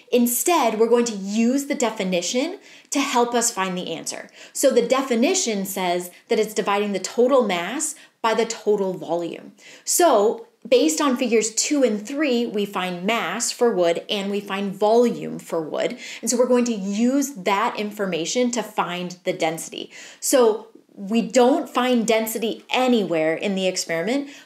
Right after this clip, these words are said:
but we can use the definition they gave us to help us. Um, so we use the definition they give you to find matching data,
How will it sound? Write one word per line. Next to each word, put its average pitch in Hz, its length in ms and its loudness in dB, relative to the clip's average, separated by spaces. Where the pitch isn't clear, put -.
but 240 120 4
we 240 80 0
can 208 240 -6
use 226 220 -2
the 214 80 -2
definition 214 680 0
they 180 140 -4
gave 160 260 -2
us 147 300 -4
to - 80 -10
help 180 340 -2
us. - 300 -8
Um, 214 520 0
so 190 640 4
we 226 140 0
use 254 340 2
the 330 80 -2
definition 277 500 0
they 247 140 2
give 190 220 -4
you 175 140 -2
to 190 120 -6
find 185 460 -4
matching 185 380 -2
data, 165 340 -2